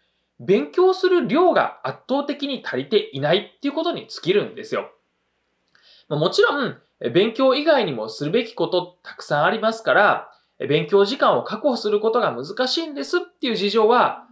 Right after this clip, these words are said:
まあ、とってもよくわかるんですけれども、試験に合格するんだって決めたからには、時間を確保するっていうのはもう最低条件です。え、なので、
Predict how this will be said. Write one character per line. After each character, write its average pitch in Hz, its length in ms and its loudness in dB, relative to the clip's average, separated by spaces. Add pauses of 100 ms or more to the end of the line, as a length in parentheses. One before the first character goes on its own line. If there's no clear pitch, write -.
(160)
ま 170 60 -8
あ、 - 20 -4
と 269 100 -4
っ - 60 -8
て 349 80 4
も 320 300 2
よ 220 120 0
く 180 80 0
わ 131 100 2
か 170 120 -2
る 139 100 0
ん 107 60 -10
で 104 100 -10
す - 100 -16
け 101 100 -8
れ 110 80 -6
ど 139 100 -2
も、 185 340 2 (640)
試 - 160 0
験 370 180 4
に 220 140 -2
合 135 180 4
格 233 220 -2
す 311 120 -4
る 349 120 2
ん 262 120 -6
だ 294 120 4
っ - 200 -6
て 127 100 -6
決 - 160 -10
め 220 120 -2
た 262 100 0
か 294 120 0
ら 302 120 4
に 247 120 -2
は、 - 400 2 (340)
時 - 160 -4
間 196 200 4
を 202 60 4
確 294 240 0
保 285 120 2
す 285 140 -6
る 311 80 -4
っ 320 140 -12
て 277 80 -6
い 277 60 -2
う 277 40 -4
の 285 80 2
は - 280 2 (100)
も 123 100 -10
う - 40 -8
最 147 260 -10
低 240 160 -2
条 254 220 0
件 - 220 -8
で 135 80 -4
す。 - 280 -12 (960)
え、 156 120 -2
な 208 100 4
の 185 120 4
で、 185 280 2